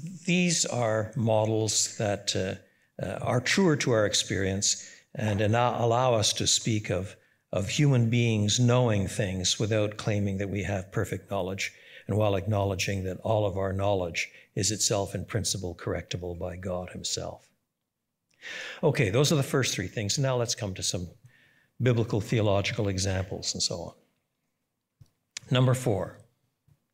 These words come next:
it is very important to remind ourselves of some of the bases of our knowledge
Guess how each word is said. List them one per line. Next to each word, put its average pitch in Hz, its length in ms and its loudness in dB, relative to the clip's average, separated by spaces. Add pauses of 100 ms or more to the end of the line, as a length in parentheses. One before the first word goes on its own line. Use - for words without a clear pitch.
(1700)
it 165 180 4
is 139 220 6
very 202 360 4
important 160 520 4
to 143 100 2
remind 139 460 4
ourselves 120 640 2
of 117 200 -2
some 143 220 4
of 120 200 2
the 117 100 2
bases 143 1120 2
of 127 180 2
our 117 160 4
knowledge 113 720 2